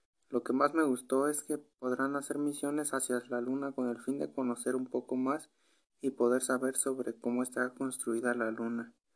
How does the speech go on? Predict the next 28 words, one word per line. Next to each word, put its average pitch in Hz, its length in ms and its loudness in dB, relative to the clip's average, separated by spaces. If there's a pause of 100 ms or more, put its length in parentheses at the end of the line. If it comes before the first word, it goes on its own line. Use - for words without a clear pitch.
(500)
Me 131 120 -4
pareció 127 500 4
curioso 147 760 4
porque 123 680 -2
cada 147 320 0
país 127 420 2
está 143 220 -2
interesado 135 580 0
en 139 140 -2
hacer 127 240 -2
misiones 135 500 -2
con 127 180 -2
el 120 80 -2
fin 131 200 -2
de 139 100 -2
poder 123 320 0
conseguir 131 520 0
el 139 120 -4
territorio 123 540 0
en 131 80 0
la 117 160 2
Luna. 120 400 -2 (2500)
Varios 143 360 8
países 135 480 2
y - 40 -12
campañas 131 540 0
están 139 320 -2
deseando 139 680 -4